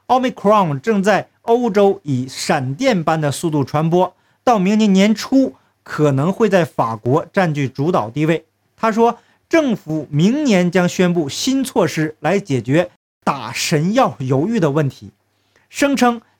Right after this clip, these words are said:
几百万拒绝打神药的法国人会使整个国家的生命处于危险之中，是不可接受的。那最近几天的数据说明，现在感染习病毒的绝大多数啊，其实都是打了神药的。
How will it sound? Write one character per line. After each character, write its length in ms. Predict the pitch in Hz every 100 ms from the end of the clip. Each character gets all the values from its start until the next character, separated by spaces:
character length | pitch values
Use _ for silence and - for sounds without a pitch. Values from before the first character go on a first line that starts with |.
| _
几 260 | 185 247
百 260 | 269 170 127
万 240 | 165 190
拒 160 | 170 226
绝 140 | 165
打 220 | 175 - 113
神 240 | - 143
药 180 | 220 175
的 80 | -
法 300 | - 117 117
国 180 | 165
人 220 | 165 175 - _ _ _
会 260 | - 277
使 200 | 202 202
整 180 | 202 135
个 100 | 139
国 200 | - 175
家 140 | 196 185
的 80 | 143
生 280 | - 240
命 220 | 262 240 - _
处 200 | - 165
于 180 | 147 160
危 200 | 196 214
险 180 | 160 120
之 120 | 170
中， 240 | 175 202 202 _
是 180 | - 139
不 180 | -
可 220 | 214 151 123
接 180 | 220
受 160 | 233 262
的。 160 | 226 - _ _ _ -
那 100 | 185
最 160 | 262
近 140 | 240 180
几 60 |
天 100 | 202
的 60 | 208
数 180 | - 226
据 160 | 220
说 160 | - 226
明， 240 | 196 220 _ _ _ _
现 340 | - 254 208
在 220 | 185 185 131
感 180 | 147
染 180 | 165 123
习 280 | - - 139
病 240 | 170 170
毒 100 | 123
的 180 | 135 127
绝 140 | - 139
大 140 | 151
多 180 | 147 156
数 140 | 170
啊， 160 | 127 80
其 140 | _ 151
实 140 | 143
都 100 | 151
是 120 | 151
打 180 | 156 -
了 80 | 120
神 220 | - 117
药 180 | 151
的。 100 | 123